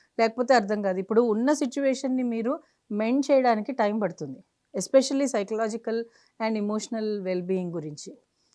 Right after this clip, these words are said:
ఆ టైమ్ పట్టేదాకా వాటిని వదిలేసామనుకోండి, అది, ఆ, తడిపి మోపెడు అవుతుంది ప్రాబ్లం.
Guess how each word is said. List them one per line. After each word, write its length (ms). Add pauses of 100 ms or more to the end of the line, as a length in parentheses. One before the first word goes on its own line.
(200)
ఆ 60
టైమ్ 380
పట్టేదాకా 680
వాటిని 320
వదిలేసామనుకోండి, 920
అది, 360 (400)
ఆ, 100
తడిపి 340
మోపెడు 340
అవుతుంది 420 (140)
ప్రాబ్లం. 420